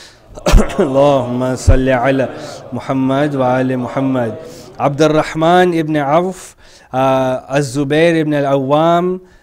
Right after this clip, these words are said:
Sa'ad ibn al-Waqqas, and Talha bin Ubayd, um, Ubaydullah. So five people.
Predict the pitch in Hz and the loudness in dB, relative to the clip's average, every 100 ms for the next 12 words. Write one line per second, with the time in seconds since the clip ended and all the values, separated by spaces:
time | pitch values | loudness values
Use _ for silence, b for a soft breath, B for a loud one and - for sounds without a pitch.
0 | b b - - 156 156 160 151 151 147 | b b -4 2 4 4 2 -2 -2 -2
1 | 139 135 - 151 165 170 151 139 156 151 | -2 -4 -2 2 2 0 -6 -4 -2 -2
2 | - 151 147 135 127 135 135 123 123 123 | -2 -2 -2 -4 -4 -4 -4 -6 -6 -4
3 | 123 127 131 139 131 131 131 131 120 131 | -4 -6 -4 -4 -2 -2 0 -2 -2 -10
4 | - 160 175 170 156 131 120 | -4 0 0 -2 -6 -4 -6